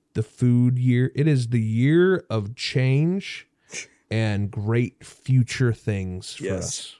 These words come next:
Speaker 2: I agree.
Speaker 1: And, and, uh, anyone else that thinks otherwise, you're probably right, but fuck you.
Speaker 2: I've got a,
Speaker 1: S-
Speaker 2: I've got a shed in the back you can visit.
Speaker 1: Correct, correct.
Speaker 2: <laughs>
Speaker 1: But no, we're,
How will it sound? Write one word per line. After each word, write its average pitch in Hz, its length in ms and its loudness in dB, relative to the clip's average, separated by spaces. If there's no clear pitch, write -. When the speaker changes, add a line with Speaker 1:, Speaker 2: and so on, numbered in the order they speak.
Speaker 2:
I - 80 -12
agree. 76 180 -4
Speaker 1:
And, 87 300 -8
and, 101 460 -2
uh, 87 400 -4
anyone 107 340 2
else 110 280 -2
that 104 380 -6
thinks 110 300 -2
otherwise, 135 720 0
you're 127 100 -18
probably 143 500 0
right, 156 320 2
but 117 140 -10
fuck - 280 -4
you. - 220 -6
Speaker 2:
I've 95 100 -12
got 104 140 -6
a, - 40 -8
Speaker 1:
S- 98 120 -8
Speaker 2:
I've 98 160 -14
got 104 160 -6
a 95 100 -6
shed 104 340 -8
in 92 80 -12
the 95 60 -12
back 90 360 -14
you 95 60 -16
can 95 160 -18
visit. 95 320 -14
Speaker 1:
Correct, - 500 -8
correct. - 500 -10
Speaker 2:
<laughs> - 60 -20
Speaker 1:
But 123 100 2
no, 113 120 0
we're, 123 360 2